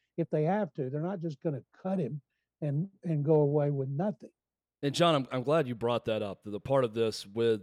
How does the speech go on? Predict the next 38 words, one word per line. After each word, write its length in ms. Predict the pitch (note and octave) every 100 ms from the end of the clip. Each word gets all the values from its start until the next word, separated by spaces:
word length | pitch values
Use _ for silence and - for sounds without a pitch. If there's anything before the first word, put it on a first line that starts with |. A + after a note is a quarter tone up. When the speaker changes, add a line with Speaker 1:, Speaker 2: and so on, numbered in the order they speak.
| - G#2+
Speaker 2:
the 80 |
Houston 360 | A2 A#2+ - G#2
Texans, 480 | C#3 C#3+ - G#2 F#2
because, 800 | A2 - C#3 B2+ A#2 G2+ - - _ _ _ _ _
look, 200 | D#3 C#3+
we 120 | D3 F3
think 220 | F#3 D3
about 260 | C#3 C3
the 100 | A#2
accusers 540 | G#2 - B2 G#2+ A2 -
first 300 | B2 A#2 -
and 140 | A#2
foremost, 480 | B2 A2+ G#2+ G#2+ -
obviously, 520 | G#2+ G2+ G2+ G2+ A2+
and, 80 | A2
and 140 | A2+
any 140 | A#2+ A2
victims 500 | F#2 C3+ - A2 F#2
in 80 | G#2+
all 160 | G#2
of 100 | F#2+
this, 300 | G2+ G2+ -
but 400 | - A2+ A2 - _ _ _ _ _ _ _ _ _ _ _ _
the 120 | D3+ C#3
Houston 420 | F3+ C4 - C3+
Texans 720 | C#3+ D#3+ - B2+ G#2 - - B2+
have 180 | A#2 A#2+
really 420 | C#3 D#3 F3+ D#3 B2+
suffered 580 | - D3+ D3 C#3+ B2
through, 120 | C3+ B2+
I 80 | C3+
can't 320 | - A3 -
think 220 | F3 F#3
of 160 | D3 G#2+
worse 440 | A2 C#3+ F3 -
timing 760 | - - D#3 F#3+ A3 E3 A#2 G2
with 240 | B2+ C3 B2
everything 680 | B2+ A#2+ A2 A#2+ G#2+ F#2